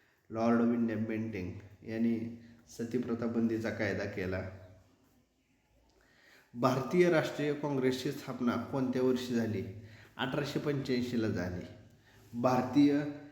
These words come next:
राष्ट्रीय काँग्रेसची स्थापना अठराशे पंच्याऐंशीला झाली. ॲलन ह्यूम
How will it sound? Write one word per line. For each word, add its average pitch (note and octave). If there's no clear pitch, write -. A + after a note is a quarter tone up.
राष्ट्रीय B2
काँग्रेसची C3
स्थापना A#2+
अठराशे B2
पंच्याऐंशीला G#2+
झाली. F#2+
ॲलन C#3
ह्यूम F3